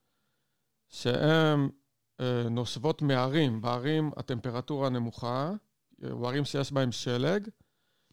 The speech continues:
ואז האוויר מתקרר שם ויורד מההר למעלה, למטה. ואז הרוח כאילו יכולה להעיף משהו בעיקרון למטה. אבל, אה, זה,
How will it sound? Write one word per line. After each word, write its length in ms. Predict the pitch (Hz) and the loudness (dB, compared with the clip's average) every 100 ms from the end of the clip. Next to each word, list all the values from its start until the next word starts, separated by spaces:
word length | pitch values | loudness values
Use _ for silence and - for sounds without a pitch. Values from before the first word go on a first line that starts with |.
| _ | _
ואז 260 | 120 147 151 | 0 2 4
האוויר 340 | 143 123 160 | 4 4 2
מתקרר 640 | 156 147 - 127 135 170 | 2 0 -2 2 2 2
שם 440 | 165 135 131 165 214 - | -2 -2 0 0 -2 -8
ויורד 760 | 110 123 123 120 123 180 190 180 - _ 131 | -8 -2 0 0 4 4 4 2 -8 _ 4
מההר 600 | 139 175 160 151 160 156 | 8 10 12 12 12 10
למעלה, 640 | 135 123 135 165 214 240 - | 10 12 12 10 10 8 4
למטה. 540 | - 135 147 156 - 104 - _ _ _ _ _ _ _ | 8 10 12 10 8 0 -4 _ _ _ _ _ _ _
ואז 220 | 123 156 | 4 8
הרוח 340 | 160 165 170 - | 8 10 8 8
כאילו 220 | 156 151 | 8 8
יכולה 600 | 135 - 135 190 190 175 | 8 6 8 10 10 8
להעיף 420 | 143 151 165 - | 8 8 8 6
משהו 300 | 151 151 151 | 4 4 2
בעיקרון 500 | 131 123 131 131 139 | 2 2 4 6 6
למטה. 420 | 127 127 127 117 98 _ _ _ _ _ _ _ | 6 4 4 0 -6 _ _ _ _ _ _ _
אבל, 260 | 110 123 127 | 2 6 8
אה, 260 | 123 127 131 - | 10 10 6 2
זה, 240 | 120 123 | -2 4